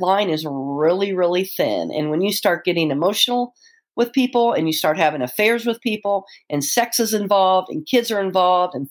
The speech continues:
threats are involved and people's reputations, that absolutely can turn to murder. And that's,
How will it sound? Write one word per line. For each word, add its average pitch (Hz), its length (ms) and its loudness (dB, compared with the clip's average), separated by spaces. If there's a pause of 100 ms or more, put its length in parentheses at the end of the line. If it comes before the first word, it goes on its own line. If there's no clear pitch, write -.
threats 240 280 0
are 202 100 0
involved 170 520 2
and 156 100 -6
people's - 280 -6
reputations, 165 920 -2 (360)
that 196 360 2 (100)
absolutely 180 640 0
can 160 160 -2
turn 143 180 -2
to 135 80 -4
murder. 135 340 -4 (140)
And 156 140 -4
that's, - 340 -2